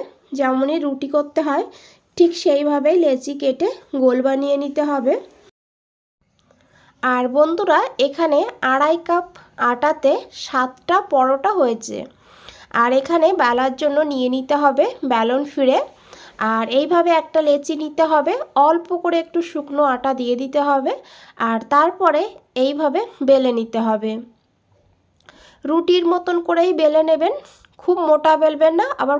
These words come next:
খুব পাতলাও বেলবেন না। আমি দেখিয়ে দেব, এইভাবে ঘুরিয়ে ঘুরিয়ে রুটিটাকে বানিয়ে নিতে হবে। আর সাইডগুলো যেন মোটা না থাকে, সেইভাবে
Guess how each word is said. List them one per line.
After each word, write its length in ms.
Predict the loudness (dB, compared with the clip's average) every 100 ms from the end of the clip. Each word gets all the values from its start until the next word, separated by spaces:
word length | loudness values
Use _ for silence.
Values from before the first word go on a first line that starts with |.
| -2
খুব 120 | -4 0
পাতলাও 440 | -2 0 2 2
বেলবেন 400 | 2 0 0 -2
না। 140 | 0 -4 -6 -16 -20 -6
আমি 180 | -2 0
দেখিয়ে 440 | 2 0 -2 -4 2
দেব, 200 | 0 2 -2 -4 _ _ 0
এইভাবে 500 | 2 2 0 0 0 -2 -6 -10
ঘুরিয়ে 360 | -6 -4 -2 -4
ঘুরিয়ে 320 | -2 -2 -2 -2
রুটিটাকে 540 | -4 -6 -2 -2 -2 -6 -4
বানিয়ে 380 | -2 0 0 -2
নিতে 260 | -4 -4 -2
হবে। 300 | -2 -2 -6 -8 -16 _ -20 _ _ _
আর 140 | -2 -2 0
সাইডগুলো 540 | 2 2 2 0 0 2
যেন 180 | 2 2 2
মোটা 260 | 0 0 0
না 140 | -2
থাকে, 380 | 0 -2 -2 -4 -4 -8 _ _
সেইভাবে 540 | 0 2 4 2 0